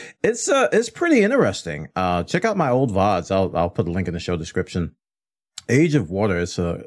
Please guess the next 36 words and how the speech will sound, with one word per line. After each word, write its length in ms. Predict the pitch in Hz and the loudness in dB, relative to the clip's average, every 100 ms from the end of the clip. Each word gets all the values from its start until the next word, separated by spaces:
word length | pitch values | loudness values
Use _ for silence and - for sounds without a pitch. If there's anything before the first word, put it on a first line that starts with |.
| - | -6
closed 360 | - 151 165 | 0 0 2
beta 180 | 143 143 | 0 0
game, 340 | 120 113 107 98 - - - | 2 2 0 -2 -10 -20 -8
and 140 | 151 143 | -2 0
it's 140 | 139 | 0
pretty 260 | - 226 254 | 0 0 2
much 180 | 233 - | 2 2
the 80 | |
Water 280 | 139 120 170 | 2 2 2
World 300 | 165 151 143 | 4 4 4
M 140 | 143 151 | 2 2
M 140 | 131 | 4
O 240 | 143 107 | 4 2
that 200 | 98 98 | 0 -2
you've 140 | 113 101 | 0 0
all 160 | 127 | 0
dreamed 360 | 117 110 147 123 | 0 2 0 0
of. 300 | - - - - 95 | -4 -8 -12 -16 -10
You 160 | 87 | 0
run 140 | 101 120 | 0 2
around 280 | 123 127 | 0 0
the 60 | 107 | -2
boat, 320 | 95 123 165 _ _ _ _ - | 0 2 0 _ _ _ _ -2
you 80 | 104 | -2
gather 360 | 87 135 139 127 | 2 2 2 -2
stuff 260 | - 135 | 0 0
from 140 | - 113 | 0 2
the 120 | 107 | 4
ocean, 300 | 151 147 135 | 2 2 2
and 80 | 104 | 4
you 80 | |
make 180 | 107 127 | 4 2
a 60 | 127 | 2
bigger 240 | 98 160 | 0 -2
boat 380 | 120 117 120 - | 0 2 0 -2
to, 260 | 123 110 | 0 0